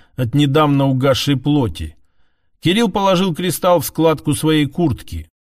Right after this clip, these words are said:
сейчас уже изношенной, тонкой, местами порванной и пахнувшей дымом,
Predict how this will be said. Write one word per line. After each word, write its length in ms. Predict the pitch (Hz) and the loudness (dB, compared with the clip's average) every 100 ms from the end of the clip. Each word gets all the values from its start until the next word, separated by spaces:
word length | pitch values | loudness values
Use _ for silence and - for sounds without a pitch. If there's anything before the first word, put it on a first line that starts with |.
| _ | _
сейчас 500 | - 165 220 214 170 | -2 0 0 0 2
уже 280 | 135 170 160 | 2 2 2
изношенной, 720 | 131 180 185 160 151 135 107 | 2 0 0 0 0 0 -2
тонкой, 720 | - 165 175 151 139 123 - | 0 2 2 0 -2 -4 -4
местами 500 | 117 139 - 180 170 | -2 -2 0 0 2
порванной 760 | 117 - 175 160 143 135 127 87 - | 0 2 2 2 2 0 0 -4 -4
и 100 | 117 | -2
пахнувшей 680 | 165 170 - 143 - 151 | 2 2 2 0 0 0
дымом, 560 | 131 147 196 127 80 | 0 -2 -2 -2 -4